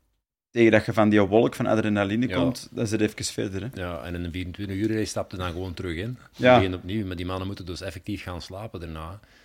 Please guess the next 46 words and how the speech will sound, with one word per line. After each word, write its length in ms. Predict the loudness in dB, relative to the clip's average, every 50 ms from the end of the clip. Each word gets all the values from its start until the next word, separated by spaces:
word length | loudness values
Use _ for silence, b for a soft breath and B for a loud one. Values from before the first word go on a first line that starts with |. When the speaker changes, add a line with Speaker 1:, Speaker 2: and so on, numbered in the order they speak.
| b b b b b b _
Speaker 2:
En 80 | -10
dat 80 | -6 -4
is 60 | -4
effectief 360 | -4 -6 -6 -8 -8 -8 -6
zo. 120 | -4 -4 -4
Ik 100 | -4 -4
weet 140 | -6 -6
niet 100 | -6 -6
wanneer 240 | -6 -6 -6 -8 -8
die 100 | -6 -6
daar 80 | -6 -6
zijn 160 | -6 -8 -8
toegekomen, 460 | -8 -8 -8 -8 -10 -6 -2 -2 -2 -2
maar 80 | -2
je 60 | -6
zit 100 | -8 -10
met 120 | -12 -14 -12
een 100 | -12 -10
jetlag. 440 | -8 -8 -8 -8 -8 -8 -8 -8 -8 -10 b b b
Speaker 1:
Hmm. 200 | -4 -4 -4 -4 -4
Speaker 2:
Dan 160 | -6 -6 -4
heb 100 | -4 -4
je 60 | -4
nog 120 | -4 -4 -6
eens 140 | -8 -10
een 60 | -10 -10
compleet 500 | -10 -10 -10 -10 -6 -4 -2 -2 -4 -4
verstoord 520 | -8 -10 -10 -8 -6 -4 -4 -4 -6 -6
ritme 300 | -8 -8 -8 -8 -8 -6
gehad, 360 | -4 -2 -2 -4 -4 -6 -12 -12
hè, 100 | -10 -8
want, 220 | -8 -8 -8 -8
eh, 60 | -10 -8 -8
die 120 | -8 -8
sessies 320 | -8 -8 -8 -8 -8 -8 -8
die 100 | -8 -6
zijn 120 | -6 -4
uitgelopen, 520 | -6 -6 -6 -8 -8 -6 -4 -4 -6 -6
dus 140 | -10 -12 -12
's 60 | -8
morgens 320 | -4 -4 -4 -4 -4 -6 -4
vroeg 160 | -4 -4 -4
gaan 160 | -4 -6 -8
slapen, 400 | -6 -6 -4 -4 -4 -4 -4 -6
om 80 | -6 -6
dan 120 | -6 -6